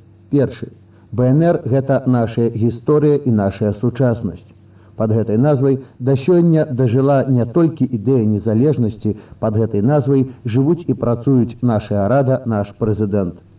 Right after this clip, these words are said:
Другое. У самой назве закладзеныя такія істотныя паняцці, як рэспубліка і народ.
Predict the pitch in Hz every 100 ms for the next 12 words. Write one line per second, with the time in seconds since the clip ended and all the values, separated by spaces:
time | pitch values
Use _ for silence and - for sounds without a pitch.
0 | - - - - - 131 117 143 127 95
1 | - - - - - - 123 151 151 165
2 | 151 190 156 160 127 127 131 147 120 123
3 | 120 117 113 139 113 113 123 120 107 120
4 | 143 143 139 110 113 123 120 123 120 117
5 | 117 - 123 123 135 120